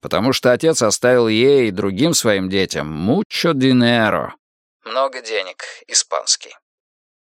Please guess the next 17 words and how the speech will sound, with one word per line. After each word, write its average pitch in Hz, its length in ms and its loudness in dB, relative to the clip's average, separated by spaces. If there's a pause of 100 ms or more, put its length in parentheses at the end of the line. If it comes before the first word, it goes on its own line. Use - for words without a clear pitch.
(180)
И 127 360 6
сколько 151 460 2
её 139 300 4
братьев 127 480 2
и 120 60 0
сестёр 131 560 0
всё - 380 -2
ещё 120 560 0
«ни 117 260 2
одного», 123 680 0 (240)
ответил 87 460 -4
Уайерман. 67 460 -2 (680)
«Это 165 500 2
дочь 143 360 0
крестного 127 580 2
отца, 104 520 -2 (300)
последняя». - 840 -6